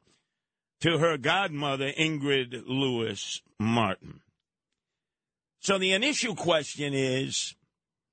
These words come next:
why did Eric Adams, the moment he landed in D C, decided to do a pirouette, a pivot and shift, and come right back and go right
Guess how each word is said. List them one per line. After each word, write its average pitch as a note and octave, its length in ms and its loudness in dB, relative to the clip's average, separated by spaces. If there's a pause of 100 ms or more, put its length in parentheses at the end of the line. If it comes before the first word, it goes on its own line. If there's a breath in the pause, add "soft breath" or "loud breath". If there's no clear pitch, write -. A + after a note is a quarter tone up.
(460)
why G#3 420 0
did F#3 220 -2
Eric E3+ 320 0
Adams, D3 480 0
the C3+ 80 -2
moment C#3+ 320 2
he B2+ 140 2
landed D3 500 2
in B2+ 160 -2
D B2+ 200 -2
C, D3+ 380 2
decided B2 720 0
to A#2 100 -6
do B2 180 -2
a A2+ 40 -2
pirouette, C#3 720 2
a G#2+ 100 -12
pivot B2 340 -2
and G#2 140 -2
shift, A#2 460 0 (520)
and B2 140 -2
come C#3+ 320 2
right C3 260 2
back A#2+ 640 -2
and A#2+ 160 -2
go A2 380 2
right A#2+ 520 2